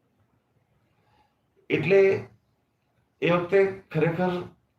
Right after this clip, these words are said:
બૌદ્ધિક માણસોની કાન સુધી ઊંચી થવી જોતી હતી કે આ, આ આવું લખેલું છે,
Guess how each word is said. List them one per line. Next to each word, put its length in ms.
બૌદ્ધિક 460
માણસોની 560
કાન 260
સુધી 240
ઊંચી 320
થવી 260
જોતી 300
હતી 240
કે 60
આ, 420
આ 160
આવું 320
લખેલું 440
છે, 120